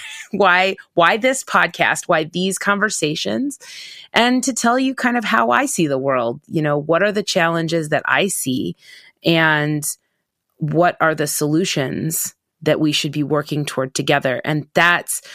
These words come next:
really, you know, this podcast, these conversations are part of those solutions. So spoiler alert, bottom line up front, um, you know, these close conversations,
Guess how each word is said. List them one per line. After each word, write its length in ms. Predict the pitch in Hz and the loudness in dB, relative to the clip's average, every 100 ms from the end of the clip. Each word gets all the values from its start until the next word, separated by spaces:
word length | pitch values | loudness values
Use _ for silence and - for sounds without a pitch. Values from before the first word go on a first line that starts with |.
| - - | -20 -10
really, 600 | 165 180 294 240 151 131 - | -2 2 2 2 0 -2 -2
you 100 | 170 | 0
know, 140 | 147 | 0
this 240 | 147 151 | 0 -4
podcast, 680 | - - 175 185 156 139 143 | -2 2 2 2 0 0 -2
these 240 | - 143 139 | -4 -4 -4
conversations 1120 | - 143 - 147 151 156 - 139 139 139 - - | -2 -2 -2 -4 -2 0 -2 -4 -6 -8 -12 -6
are 320 | 139 131 131 _ _ _ _ - | -2 0 -2 _ _ _ _ -14
part 400 | - - 170 160 | -4 2 2 2
of 180 | 143 143 | -4 -4
those 260 | 135 135 | -4 -4
solutions. 840 | - - 131 135 180 - - - - | -4 -4 -2 -2 -2 -6 -10 -8 -4
So 280 | 127 127 143 - - - - | -2 -2 -6 -14 -16 -18 -10
spoiler 560 | - - - 226 247 196 | -6 -4 0 2 4 2
alert, 440 | 156 156 233 - | 2 2 0 0
bottom 320 | 156 156 160 | 2 2 2
line 220 | 165 160 151 | 0 0 -2
up 180 | - - | -4 0
front, 460 | 156 165 202 - - | 2 2 -2 -6 -2
um, 560 | 156 156 156 151 143 - - - 185 - | 2 2 2 0 -4 -8 -16 -20 -20 -6
you 120 | 165 | -2
know, 200 | 151 143 139 - | 0 0 -6 -4
these 300 | 165 180 175 - _ _ _ _ _ - | 0 0 -2 -10 _ _ _ _ _ -10
close 340 | - 202 190 - | 0 2 2 0
conversations, 1080 | - 185 175 156 156 147 226 220 262 285 | -2 -2 0 0 0 0 0 0 -2 -4